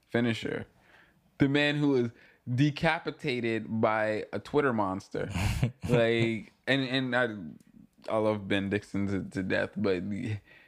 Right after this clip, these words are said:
Speaker 1: like, he's not a news pundit. He's not a journalist.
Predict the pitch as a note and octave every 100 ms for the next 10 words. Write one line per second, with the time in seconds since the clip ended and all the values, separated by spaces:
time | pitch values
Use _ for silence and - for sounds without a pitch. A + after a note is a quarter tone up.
0 | _ - A2 A2 G2+ - - _ _ _
1 | _ _ _ _ - B2+ B2+ C3 A#2+ A2
2 | A2 A2 - G#2+ G#2+ G2 - G2 - F#2
3 | F#2+ F#2+ F#2+ F#2+ F#2